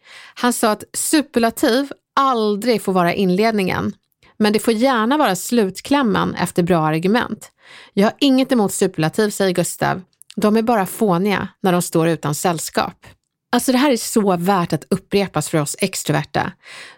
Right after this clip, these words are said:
Superlativ ska alltid stå i sällskap av argument, aldrig själva. Särskilt när du ska övertyga din introverta partner.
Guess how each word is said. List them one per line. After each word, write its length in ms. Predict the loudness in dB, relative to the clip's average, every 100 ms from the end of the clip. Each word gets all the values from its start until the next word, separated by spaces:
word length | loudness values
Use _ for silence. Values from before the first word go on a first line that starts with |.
| -14
Superlativ 1000 | -10 -4 0 0 0 0 0 0 0 0
ska 240 | -2 -4 -4 _ -2
alltid 560 | 0 0 -2 -2 -2
stå 360 | -2 0 2 2
i 120 | -2 -4
sällskap 760 | -2 0 2 0 -2 -2 0
av 220 | 0 0 0
argument, 880 | 0 0 0 2 2 0 -2 -10 -14 _ -2
aldrig 1000 | 0 0 0 0 -2 -2 0 0 -2 -10
själva. 580 | -4 -2 0 -2 -4 -6 _ _ -20 -20 -14
Särskilt 840 | -6 0 0 0 -2 -2 -4 -6
när 80 | 0
du 80 | 0
ska 140 | 0
övertyga 680 | -2 0 0 0 0 0 0
din 180 | 0 -2 0
introverta 680 | 0 0 -2 -2 -2 -4
partner. 500 | -2 -2 -2 -6 -8